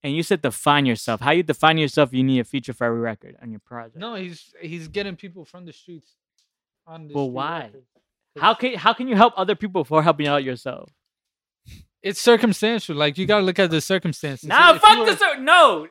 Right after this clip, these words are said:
Speaker 2: You gotta look
Speaker 1: No.
Speaker 2: at the circumstances.
Speaker 1: Everyone raps. Everyone raps. Every street dude raps. Everyone has a project.
Speaker 2: No, no. What I'm saying is, like, these are, these aren't regular artists. Like, Arsenal is not a regular artist.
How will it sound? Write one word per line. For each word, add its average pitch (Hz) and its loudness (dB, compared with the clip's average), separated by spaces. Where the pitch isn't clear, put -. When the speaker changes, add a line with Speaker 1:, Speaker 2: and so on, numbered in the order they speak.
Speaker 2:
You 196 -2
gotta 240 2
look 226 6
Speaker 1:
No. 240 -2
Speaker 2:
at - 4
the 208 6
circumstances. - -8
Speaker 1:
Everyone 403 6
raps. 220 4
Everyone 294 4
raps. 131 -2
Every 302 6
street 311 0
dude 294 2
raps. 214 4
Everyone 269 4
has 247 2
a 208 -4
project. 202 2
Speaker 2:
No, 190 0
no. 185 0
What 170 0
I'm 190 -2
saying 202 0
is, 180 -8
like, 165 -4
these 202 -4
are, 190 -2
these 202 -10
aren't 190 -6
regular 180 -2
artists. 180 -10
Like, 156 -12
Arsenal 196 -8
is 175 -14
not 175 -6
a 165 -6
regular 165 -10
artist. 165 -14